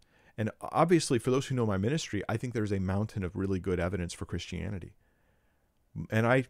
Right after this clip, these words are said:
I don't think that that evidence is enough to convince everybody.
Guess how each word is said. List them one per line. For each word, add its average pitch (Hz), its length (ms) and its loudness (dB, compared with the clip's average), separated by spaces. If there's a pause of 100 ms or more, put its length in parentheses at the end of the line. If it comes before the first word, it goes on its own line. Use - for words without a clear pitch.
(100)
I 147 120 2
don't 175 240 2
think 135 220 -2
that 101 160 4
that 87 160 2
evidence 80 340 -4
is 87 100 -8
enough 82 200 -2
to 80 80 -8
convince 82 380 -4
everybody. - 520 -10